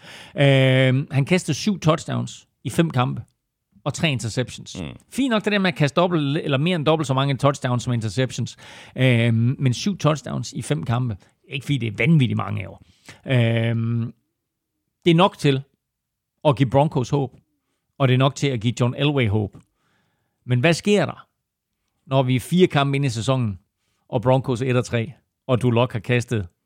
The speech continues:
Speaker 1: tre touchdowns og syv interceptions?
Speaker 2: Mm, ja.
Speaker 1: Og så en anden dårlig nyhed. A F C West.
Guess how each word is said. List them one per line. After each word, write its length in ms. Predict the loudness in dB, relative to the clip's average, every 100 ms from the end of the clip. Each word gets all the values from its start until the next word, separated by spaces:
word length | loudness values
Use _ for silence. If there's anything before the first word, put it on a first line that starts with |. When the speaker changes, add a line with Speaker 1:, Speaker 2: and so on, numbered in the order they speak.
| _ _
Speaker 1:
tre 160 | -4 -2
touchdowns 520 | 2 0 0 -6 -6
og 140 | -10 -10
syv 240 | -4 -4
interceptions? 540 | -4 -8 -10 -12 -14 -6
Speaker 2:
Mm, 300 | -4 -4 -6 _ _ -10
ja. 100 | -10 -10 -16 -20 -20 _ 0
Speaker 1:
Og 120 | 2
så 120 | 4
en 80 | 4
anden 160 | 4
dårlig 240 | 4 4 4
nyhed. 200 | 4 0 -4 _ _ _ _ _ -2
A 140 | -2
F 40 |
C 140 | 0 0
West. 320 | 0 -2 -10